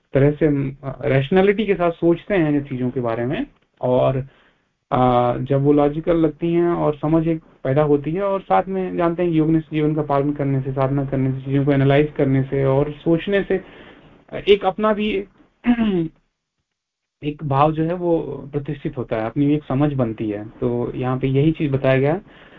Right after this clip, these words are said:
तो ये बहुत ही सुंदर है। तो इसमें आगे चल के हम देखेंगे और गहराई से कि, आ, हाँ, तो,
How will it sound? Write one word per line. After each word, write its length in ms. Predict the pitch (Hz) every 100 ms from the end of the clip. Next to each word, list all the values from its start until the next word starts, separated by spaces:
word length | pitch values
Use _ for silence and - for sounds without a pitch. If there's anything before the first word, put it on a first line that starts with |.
| - _ _
तो 60 | 165
ये 160 | 165
बहुत 260 | 180 185 190
ही 80 | 202
सुंदर 360 | 180 180 190
है। 180 | 185 196
तो 160 | 190 170 185 - -
इसमें 280 | 170 220 196
आगे 220 | 180 208
चल 200 | 202 190
के 120 | 196
हम 380 | 190 185 180 - _ _ _ _ _
देखेंगे 520 | 147 151 170 220 185 147
और 260 | 143 147
गहराई 420 | 143 139 139 160
से 200 | 160 143
कि, 480 | 151 - 170 180 185 _ _ _ _ _ _ _ -
आ, 80 | 135 139 135 135 - 151
हाँ, 320 | 135 147 120
तो, 140 | 165